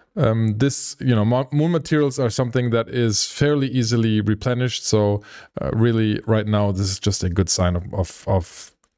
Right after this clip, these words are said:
production prices rising. If we move on, we s-, we see that also ancient salvage is up three point five percent. So ancient salvage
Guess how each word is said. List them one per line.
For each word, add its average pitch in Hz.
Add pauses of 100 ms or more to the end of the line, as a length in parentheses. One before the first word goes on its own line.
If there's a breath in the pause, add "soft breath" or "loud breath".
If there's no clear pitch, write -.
(280)
production 101
prices -
rising. 92 (380)
If - (260)
we 151
move 147
on, 185
we 170
s-, -
we 147
see 170
that 139
also 135
ancient 143
salvage 135
is 143
up 165
three 175
point 160
five 156
percent. 175
So 120
ancient 123
salvage 120